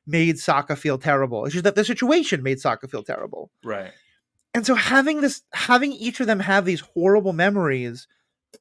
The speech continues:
Speaker 1: one that's of events we knew about, but just made so much worse and shown on screen, and the other being of, like, actually, no, Sokka has a re-, even more of a reason to feel bad. It just,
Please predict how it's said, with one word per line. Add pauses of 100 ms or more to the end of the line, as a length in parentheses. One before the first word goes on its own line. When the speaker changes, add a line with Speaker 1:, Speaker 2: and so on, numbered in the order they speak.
(120)
Speaker 1:
one
that's
of
events
we
knew
about,
but
just
made
so
much
worse
and
shown
on
screen, (1000)
and
the
other
being
of,
like, (160)
actually,
no,
Sokka
has
a
re-, (140)
even
more
of
a
reason (440)
to
feel
bad.
It
just,